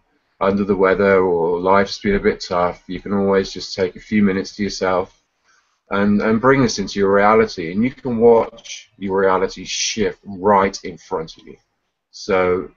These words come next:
it is, it is really amazing how you can do this. It's, it's been a really, really amazing tool for me to turn my life around.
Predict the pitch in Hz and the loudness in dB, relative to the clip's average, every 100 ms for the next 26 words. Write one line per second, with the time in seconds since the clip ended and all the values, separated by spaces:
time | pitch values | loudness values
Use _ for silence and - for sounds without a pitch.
0 | - 101 107 104 104 107 107 90 98 104 | -6 -2 0 0 -2 -4 -4 -6 -4 0
1 | 101 92 90 87 82 82 85 87 82 80 | 0 0 -4 -4 -6 -10 -8 -8 -10 -16
2 | 87 87 85 82 87 95 - - - - | -12 -10 -10 -10 -10 -10 -10 -14 -16 -6
3 | 104 98 98 101 101 98 95 101 98 95 | -2 0 4 6 8 6 4 4 4 4
4 | 95 98 90 - 110 104 101 95 95 - | 2 2 -6 -2 4 4 2 -4 -6 -6
5 | - 95 95 95 98 104 - 110 113 113 | -2 0 2 4 4 2 4 4 6 4